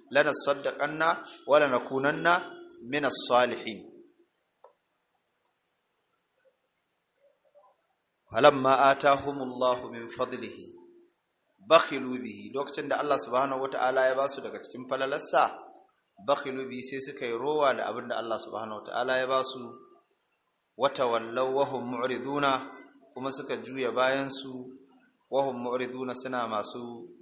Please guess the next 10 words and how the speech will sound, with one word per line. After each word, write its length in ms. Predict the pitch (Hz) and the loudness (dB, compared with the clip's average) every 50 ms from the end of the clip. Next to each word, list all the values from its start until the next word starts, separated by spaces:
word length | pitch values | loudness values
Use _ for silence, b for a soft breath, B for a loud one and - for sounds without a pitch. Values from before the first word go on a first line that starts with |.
| 107 117 | -12 -10
bijirewa 560 | 147 147 143 135 131 131 135 131 123 120 120 | -8 -6 -6 -6 -4 -4 -2 -2 0 0 0
wannan 240 | 117 120 127 135 127 | -2 -2 -2 -2 -2
alƙawarin 420 | 127 123 127 135 135 131 127 127 120 | -2 -4 -2 2 2 2 2 0 -2
da 80 | 127 | -6
suka 220 | - - - 127 117 | -8 -6 -6 -6 -6
ɗauka 280 | - 123 - - 135 131 | -6 -8 -8 -6 -4 -2
wa 100 | 127 120 123 | -2 -2 -2
Allah 180 | 131 135 123 117 127 | -2 -2 -2 -2 -4
subhanahu 480 | 131 - 110 113 113 113 110 104 98 101 | -4 -4 -2 0 0 0 -2 -6 -8 -10
wata'ala. 440 | 98 - 104 95 98 98 101 101 | -12 -12 -14 -14 -14 -14 -16 -16